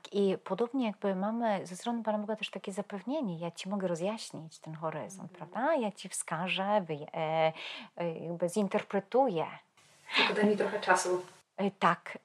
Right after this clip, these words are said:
Speaker 1: e, „i posłuchaj”, albo
Speaker 2: Mhm.
Speaker 1: „pozwól sobie zobaczyć”.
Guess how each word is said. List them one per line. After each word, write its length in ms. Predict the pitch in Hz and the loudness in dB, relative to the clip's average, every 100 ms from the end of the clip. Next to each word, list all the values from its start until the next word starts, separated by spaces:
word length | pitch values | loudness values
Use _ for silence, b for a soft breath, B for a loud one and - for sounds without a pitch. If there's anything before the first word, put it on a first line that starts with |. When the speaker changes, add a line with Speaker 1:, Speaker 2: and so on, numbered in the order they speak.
| _ | _
Speaker 1:
e, 80 | 185 | -6
„i 140 | - 190 | -4 -6
posłuchaj”, 640 | 175 - 147 - 110 - - | -8 -8 -8 -4 -6 -8 -10
albo 280 | 185 160 180 | -8 -2 -2
Speaker 2:
Mhm. 140 | 170 | 0
Speaker 1:
„pozwól 420 | 185 170 175 185 | -4 -4 -4 -4
sobie 320 | 180 175 160 165 | -4 -8 -8 -8
zobaczyć”. 960 | 170 151 - - - _ - - - | -8 -8 -10 -14 -18 _ -14 -14 -14